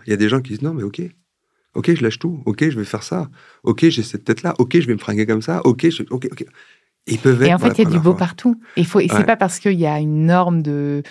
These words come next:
Speaker 2: de beauté, une norme de, de,
Speaker 1: Certainement.
Speaker 2: de réussite, de... Non. En fait,
Speaker 1: Réussite.
Speaker 2: ouais,
Speaker 1: Ah, ça,
Speaker 2: voilà,
Speaker 1: c'est
Speaker 2: tu vois, le vaste mot.
Speaker 1: Réussite.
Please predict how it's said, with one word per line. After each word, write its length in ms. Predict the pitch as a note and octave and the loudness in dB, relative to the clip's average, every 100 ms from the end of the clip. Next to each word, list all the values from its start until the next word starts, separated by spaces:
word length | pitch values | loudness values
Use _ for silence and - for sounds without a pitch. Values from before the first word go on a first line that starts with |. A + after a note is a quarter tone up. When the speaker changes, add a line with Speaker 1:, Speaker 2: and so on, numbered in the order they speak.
| - _ - | -18 _ -2
Speaker 2:
de 160 | D#3 D3+ | 0 2
beauté, 760 | C#3+ D3 F3 E3+ - D#3 D#3 | -2 2 2 2 0 2 2
une 260 | D#3+ D#3 D#3 | 2 0 0
norme 400 | D3+ D#3 D#3+ D3+ | 2 2 0 -2
de, 40 | C#3+ | 0
de, 240 | C#3+ C#3+ - - | 0 -2 -6 -16
Speaker 1:
Certainement. 420 | - - D#3 D#3+ D#3 | -12 -4 2 4 4
Speaker 2:
de 120 | D#3 | 4
réussite, 840 | D3+ F#3 F#3 F3 F3 - F3+ E3 | 2 4 6 4 0 -2 2 2
de... 140 | D#3+ - - - _ A3+ | 2 0 -2 -20 _ 2
Non. 120 | C#4+ G3+ - _ _ _ _ - | 2 2 -16 _ _ _ _ -6
En 40 | |
fait, 120 | - | 2
Speaker 1:
Réussite. 240 | F3 - - - | 2 2 -6 -6
Speaker 2:
ouais, 80 | E3+ | 0
Speaker 1:
Ah, 120 | D#3+ | 4
ça, 80 | D#3+ | 6
Speaker 2:
voilà, 180 | D3+ D3 | 4 2
Speaker 1:
c'est 100 | D3 | -2
Speaker 2:
tu 120 | - | -2
vois, 220 | E3 F#3 E3 | 2 2 2
le 60 | |
vaste 420 | C#3+ F3 F3 - F#3+ | 0 0 0 0 4
mot. 100 | E3+ | 4
Speaker 1:
Réussite. 320 | D#3+ - | 4 -4